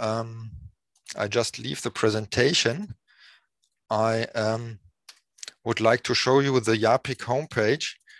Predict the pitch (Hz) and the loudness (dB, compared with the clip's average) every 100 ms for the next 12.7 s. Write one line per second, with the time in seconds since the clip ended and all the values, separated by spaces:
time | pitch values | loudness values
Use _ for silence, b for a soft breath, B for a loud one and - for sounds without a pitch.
0 | b _ 117 113 113 123 131 113 - 117 | b _ -2 -2 0 2 0 0 -6 -8
1 | - 110 127 117 139 143 160 214 _ _ | -8 0 4 4 4 2 2 -2 _ _
2 | _ _ _ _ _ _ _ - 120 123 | _ _ _ _ _ _ _ -8 -6 -6
3 | 131 127 127 - _ - 127 - 131 151 | -4 0 0 0 _ -10 -4 2 2 4
4 | 151 156 - b b b b _ 117 120 | 0 -2 -8 b b b b _ -2 0
5 | 120 127 123 - - 117 110 113 113 110 | 2 0 -4 -6 -8 -6 -6 -6 -10 -16
6 | - - B B _ - 107 - 131 - | -20 -20 B B _ -6 -4 2 2 2
7 | 123 - - - 131 139 151 156 - 147 | -2 -4 -10 0 4 4 4 0 2 -2
8 | 165 165 160 165 - - 127 123 113 127 | 0 0 2 2 0 -4 -6 -8 -2 -2
9 | 139 131 120 117 120 123 - 113 - - | 0 -2 -2 2 2 2 -2 -4 -4 0
10 | 110 113 110 95 - - - - - - | 2 2 0 0 -2 -10 -10 -10 -12 -16
11 | - B B B - 110 92 127 123 - | -20 B B B -8 -4 0 2 2 2
12 | 120 123 143 139 156 156 139 | 4 4 6 6 6 2 -4